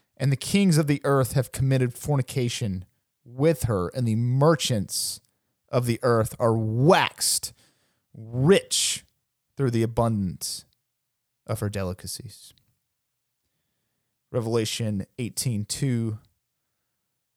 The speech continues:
through three. Now, many scholars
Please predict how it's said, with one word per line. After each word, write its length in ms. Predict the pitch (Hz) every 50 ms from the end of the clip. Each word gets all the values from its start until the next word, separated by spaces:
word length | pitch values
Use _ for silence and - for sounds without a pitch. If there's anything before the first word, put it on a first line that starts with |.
| _ _ _ _ _ -
through 100 | 107 98
three. 460 | - 147 185 208 151 90 73 - - _ _ _ _ _ _ _ _ _ _ _ _ _ _ _ _ _ _ _ _ _ _ _ _ _ _ _ _ _ _ _ _ _ -
Now, 100 | 156 160
many 140 | 165 170 160
scholars 720 | - - 185 170 156 156 143 135 131 123 123 - - -